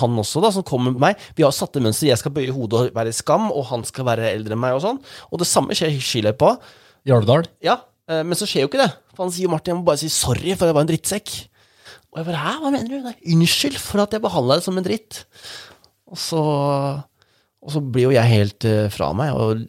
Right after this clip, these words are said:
Speaker 1: letter jo, ikke sant, og sier, «Tusen takk for en fin unnskyldning», liksom, og alt mulig. Eh, og det skjønner jeg ikke at jeg klarte å si heller, på en måte, fordi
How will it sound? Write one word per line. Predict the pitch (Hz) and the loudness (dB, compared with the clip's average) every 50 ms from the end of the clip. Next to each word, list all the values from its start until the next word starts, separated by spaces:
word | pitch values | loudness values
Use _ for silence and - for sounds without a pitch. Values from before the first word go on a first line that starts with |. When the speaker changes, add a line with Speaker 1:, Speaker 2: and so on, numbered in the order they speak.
| - _ 127 | -14 _ -4
Speaker 1:
letter | 135 135 127 - - _ _ _ _ - 110 | -2 -2 -2 -2 -4 _ _ _ _ -4 -2
jo, | 147 | -2
ikke | 156 127 113 | -2 0 0
sant, | 127 147 160 - 143 | 0 0 0 -2 -4
og | 131 - | -4 -2
sier, | - 131 117 104 107 110 - - | -2 -2 0 0 0 -2 -2 -2
«Tusen | - 110 104 98 - - 113 - | -2 0 0 0 0 0 0 0
takk | 101 98 - | 0 -2 -2
for | - 113 107 | 0 0 2
en | 104 | 2
fin | 107 107 104 | 2 2 2
unnskyldning», | 101 92 - - 98 104 120 135 | 2 0 0 0 2 2 2 2
liksom, | 131 170 175 170 156 | 2 2 0 2 2
og | 143 131 | 2 2
alt | 123 120 120 - | 2 0 0 0
mulig. | 120 110 110 143 185 - _ _ _ _ _ _ _ _ _ _ _ - | -2 -2 -2 -2 -6 -8 _ _ _ _ _ _ _ _ _ _ _ -10
Eh, | 131 131 135 | -6 -4 -4
og | 135 - - | -4 -4 0
det | 131 143 147 - | 2 2 2 2
skjønner | - 254 196 123 | 0 0 2 0
jeg | 110 - | 0 0
ikke | 127 123 | 0 0
at | 143 | 0
jeg | - - | 0 2
klarte | 175 123 - 131 | 0 0 0 0
å | - | -4
si | - - 117 110 | -4 -2 0 2
heller, | 101 101 101 113 165 180 | 2 2 2 0 -2 -4
på | - 190 | -4 -8
en | |
måte, | 190 - 254 254 | -6 -6 -6 -8
fordi | - 190 170 165 | -6 -4 -2 0